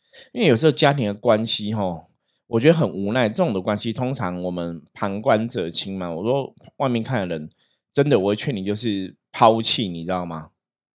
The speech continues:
你，你，你只能离开这个小孩，你只能去祝福他，不然这问题不可解，哦。像我另外遇到个问题，之前我们大概也有跟大家讨论过、分享过吼，就是一个客人这样子吼。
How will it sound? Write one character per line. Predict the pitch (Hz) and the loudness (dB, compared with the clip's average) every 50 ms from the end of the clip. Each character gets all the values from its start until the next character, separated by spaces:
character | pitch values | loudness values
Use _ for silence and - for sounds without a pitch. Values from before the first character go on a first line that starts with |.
| _ _ _ _ | _ _ _ _
你， | - 104 110 | -12 -10 -10
你， | 110 113 117 113 113 | -8 -6 -6 -6 -4
你 | 120 135 147 | -4 -4 -4
只 | 160 - 139 107 | -2 0 0 0
能 | 98 98 101 | 0 0 -2
离 | 98 104 107 107 | -4 -4 -4 -4
开 | 127 127 113 107 107 | -2 -2 0 0 0
这 | 113 117 | -2 -2
个 | 107 101 | -2 0
小 | 95 - - 87 85 | 0 -2 -2 -2 -6
孩， | 82 82 82 82 82 80 78 | -6 -6 -8 -8 -8 -10 -10
你 | 90 92 | -12 -12
只 | 98 - - 104 | -10 -4 -2 -2
能 | 95 92 | -2 -2
去 | 90 - 120 | -4 -10 -12
祝 | 113 - 147 123 95 | -8 -4 -4 -4 -4
福 | 80 87 85 90 | -6 -10 -14 -12
他， | 101 98 90 85 85 85 - _ _ _ _ _ _ _ _ _ _ _ | -8 -8 -8 -8 -8 -10 -14 _ _ _ _ _ _ _ _ _ _ _
不 | - 185 | 2 4
然 | 185 | 4
这 | 196 | 4
问 | 202 208 170 | 2 2 2
题 | 151 | 0
不 | 139 - 208 190 | -2 -2 -4 -6
可 | 196 - 139 127 117 127 | -4 0 2 4 4 4
解， | 139 139 - 123 110 95 85 82 80 85 - _ _ _ _ _ _ _ _ _ _ _ _ | 2 2 0 0 0 0 -2 -4 -8 -14 -18 _ _ _ _ _ _ _ _ _ _ _ _
哦。 | 123 113 104 95 92 - _ _ _ _ _ _ _ | -4 -2 -2 -2 -4 -8 _ _ _ _ _ _ _
像 | - - 269 254 | -4 -2 0 2
我 | 175 117 202 208 - - _ | 2 2 2 0 -2 -4 _
另 | - 175 190 180 | -8 -4 0 2
外 | 175 160 139 | 2 2 2
遇 | 143 143 | 2 2
到 | 143 151 127 | 2 2 2
个 | 117 123 | 2 2
问 | 143 139 135 | 0 0 0
题， | 110 95 | -4 -8
之 | - 175 180 | -8 -6 -4
前 | 175 170 | -2 -2
我 | 120 | -2
们 | 95 95 95 | -4 -6 -4
大 | 107 143 131 | -4 -2 0
概 | 123 104 | 0 0
也 | 98 | 0
有 | 98 92 | 0 -2
跟 | 90 95 107 | -2 -4 -4
大 | 107 101 | -2 -2
家 | 101 104 107 - | -2 -2 -4 -6
讨 | - - 90 78 | -6 -6 -6 -4
论 | 82 98 101 95 90 | -4 -4 -6 -6 -8
过、 | - 110 95 90 87 | -6 -4 -4 -4 -4
分 | 85 120 113 | -4 -4 -4
享 | 113 107 87 80 80 | -4 -4 -8 -8 -10
过 | - - 104 90 | -8 -6 -6 -6
吼， | 85 90 80 80 | -6 -8 -10 -10
就 | - - 104 | -8 -8 -8
是 | 98 104 98 | -6 -6 -8
一 | 95 | -6
个 | 95 90 87 82 | -6 -6 -6 -8
客 | - - - 135 - 87 | -10 -8 -4 -4 -4 -2
人 | 80 78 82 | -4 -8 -10
这 | 90 107 | -6 -6
样 | 98 85 80 80 80 | -6 -6 -6 -8 -12
子 | - - 80 | -16 -18 -16
吼。 | 82 92 90 - - | -14 -14 -14 -14 -16